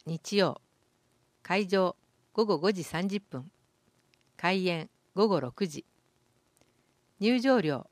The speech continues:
四百円。当日券五百円。未就学児は無料。入場券発売場所。午前九時から午後五時。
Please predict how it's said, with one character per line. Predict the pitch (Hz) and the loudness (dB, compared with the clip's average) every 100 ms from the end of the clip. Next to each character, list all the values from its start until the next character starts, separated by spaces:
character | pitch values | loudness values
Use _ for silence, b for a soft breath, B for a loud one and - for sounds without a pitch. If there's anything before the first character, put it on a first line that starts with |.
| _ | _
四 | 170 226 | -2 0
百 | 240 233 196 | -2 -2 -4
円。 | 143 - _ _ _ _ _ _ _ _ _ _ _ | -6 -10 _ _ _ _ _ _ _ _ _ _ _
当 | - 240 | 0 2
日 | 247 240 - | 2 -4 -8
券 | - 120 - _ _ - | -8 -8 -10 _ _ -8
五 | 156 | -2
百 | 190 - 175 | -2 -2 -6
円。 | 120 - _ _ _ _ _ _ _ _ _ _ _ _ _ _ _ _ _ _ | -8 -10 _ _ _ _ _ _ _ _ _ _ _ _ _ _ _ _ _ _
未 | 208 | -4
就 | 208 269 262 | -2 -2 0
学 | 247 247 247 | 0 0 -2
児 | 175 | -2
は | 165 165 _ 160 | -2 -4 _ -8
無 | 151 | -2
料。 | 151 139 - _ _ _ _ _ _ _ _ _ _ _ _ _ _ - | 0 -2 -4 _ _ _ _ _ _ _ _ _ _ _ _ _ _ -2
入 | 240 254 | -2 2
場 | 285 269 | 2 2
券 | - 151 127 | 0 -6 -6
発 | - - 214 | -8 -8 0
売 | 208 190 | 0 2
場 | 180 | 0
所。 | - 165 - _ _ _ _ _ _ _ _ _ _ | -2 -4 -6 _ _ _ _ _ _ _ _ _ _
午 | 233 254 | 4 6
前 | 233 180 147 | 4 2 -2
九 | 233 | -4
時 | 220 - | -4 -2
か | 147 | -4
ら | 123 - _ - | -4 -10 _ -4
午 | 160 202 | 0 2
後 | 147 | 2
五 | - 175 | 0 -2
時。 | 135 | -2